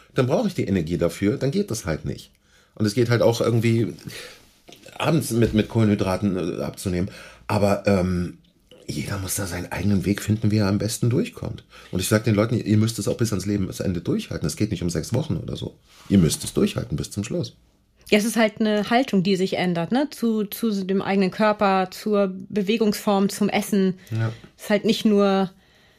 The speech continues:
Speaker 2: ähm, ja, wie halt eine Diät, was man mal macht oder so, sondern es ist ja wirklich,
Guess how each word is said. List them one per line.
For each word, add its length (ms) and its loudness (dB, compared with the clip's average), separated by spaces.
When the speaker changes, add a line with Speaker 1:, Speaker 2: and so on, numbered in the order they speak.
Speaker 2:
ähm, 500 0
ja, 180 0
wie 140 4
halt 100 2
eine 140 4
Diät, 480 2
was 160 0
man 160 4
mal 220 2
macht 480 2
oder 260 0
so, 280 4
sondern 200 2
es 120 -2
ist 100 -8
ja 140 0
wirklich, 420 -6